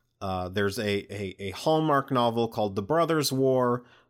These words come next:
uh, which was just remade again recently in a Magic set called The Brothers' War. Uh,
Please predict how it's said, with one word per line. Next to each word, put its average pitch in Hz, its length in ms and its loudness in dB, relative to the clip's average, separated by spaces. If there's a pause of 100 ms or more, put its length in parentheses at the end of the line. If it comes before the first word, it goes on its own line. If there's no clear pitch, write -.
uh, 101 180 0
which 104 180 -2
was 113 120 -2
just 123 200 -2
remade 120 380 2
again 123 320 -2
recently 107 680 -2
in 101 320 -6
a 95 340 -8
Magic 98 400 -6
set - 240 -8
called 95 300 -6
The 101 60 -18
Brothers' 90 420 -8
War. 92 320 -8 (500)
Uh, 92 360 -6